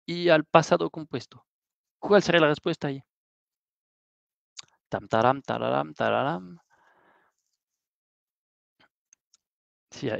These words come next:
hier, aber, ah, ale-, ale-, Alejeda Aleida, no sé cómo se dice. Muy bien, pero falta el E, porque son chicas. Así que hay un E. Du coup,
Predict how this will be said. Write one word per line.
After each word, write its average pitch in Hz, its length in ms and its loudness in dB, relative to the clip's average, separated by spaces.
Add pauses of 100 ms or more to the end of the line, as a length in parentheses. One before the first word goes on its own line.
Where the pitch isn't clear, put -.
hier, 127 220 2
aber, 120 460 4
ah, 127 240 6 (240)
ale-, 160 320 8
ale-, 170 380 8 (240)
Alejeda 156 1400 4 (840)
Aleida, 175 800 6
no 151 60 -14
sé 143 120 -8
cómo 120 220 -16
se 127 120 -12
dice. 127 360 -8 (500)
Muy 156 200 6
bien, 151 360 6
pero 131 180 -2
falta 143 360 4
el 143 240 0
E, 131 140 -6 (260)
porque 113 240 -10
son 131 180 -8
chicas. - 520 -12 (480)
Así 135 160 -16
que 117 320 -12
hay 117 140 -6
un 120 160 -16
E. 107 80 -14 (2750)
Du 160 100 -8
coup, - 280 -6